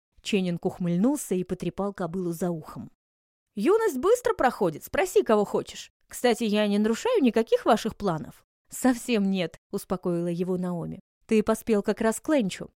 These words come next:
Мэтт, может, и ты присоединишься к нам?" "Жаль, но я не смогу. Мне нужно на ферму к Бартлету. У одной из его кобыл колики". "А вы ветеринар?" — заинтересовался Ченнинг. "Мне всегда казалось, что лечить животных интереснее, чем людей.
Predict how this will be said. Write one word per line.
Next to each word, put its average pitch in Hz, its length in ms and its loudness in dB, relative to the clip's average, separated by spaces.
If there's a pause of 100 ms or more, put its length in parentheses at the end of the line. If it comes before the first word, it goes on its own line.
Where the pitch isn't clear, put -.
Мэтт, 226 400 2
может, 214 400 0
и 233 60 2
ты 370 160 2
присоединишься 233 720 0
к - 80 -10
нам?" 170 280 -8 (340)
"Жаль, 269 360 4
но 190 120 0
я 226 160 2
не 269 120 2
смогу. 311 420 -2 (200)
Мне 233 260 4
нужно 285 260 0
на 277 140 2
ферму 285 340 0
к 247 80 -6
Бартлету. 254 640 -2 (180)
У 180 60 2
одной 226 300 4
из 220 100 0
его 240 180 2
кобыл 247 340 0
колики". 247 500 -2 (500)
"А 196 140 4
вы 311 240 2
ветеринар?" — 254 540 2 (260)
заинтересовался 208 920 -2
Ченнинг. 160 520 -10 (260)
"Мне 202 300 0
всегда 339 320 2
казалось, 294 460 2
что - 200 -2
лечить 254 340 -4
животных 269 460 -4
интереснее, 302 540 -4
чем 320 200 -6
людей. 196 400 -4